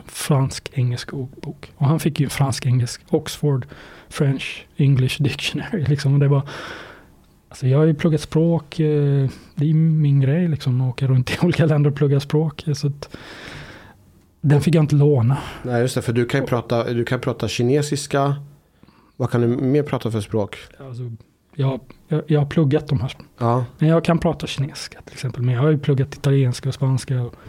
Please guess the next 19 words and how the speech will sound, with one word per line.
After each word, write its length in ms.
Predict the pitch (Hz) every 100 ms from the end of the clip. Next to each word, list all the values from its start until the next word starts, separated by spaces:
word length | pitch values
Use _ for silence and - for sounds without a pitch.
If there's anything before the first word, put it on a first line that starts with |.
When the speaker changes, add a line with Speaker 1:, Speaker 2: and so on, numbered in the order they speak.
| - - - - - - -
Speaker 1:
tyska 380 | - 175 - -
och 60 | 151
så 100 | 156
här, 160 | 131 104
men 160 | 131
jag 120 | 131 123
kan 100 | 123
inte 140 | -
prata 220 | - -
italienska 540 | - - - - - -
längre. 280 | - 117 110
Speaker 2:
Nej. 80 | 113 - - - - -
Men 80 | 123
jag 80 |
tänkte 260 | 117 143 139
så 120 | 135
här, 480 | 123 120 123 135 120
kände 340 | 135 127 123
du, 120 | 147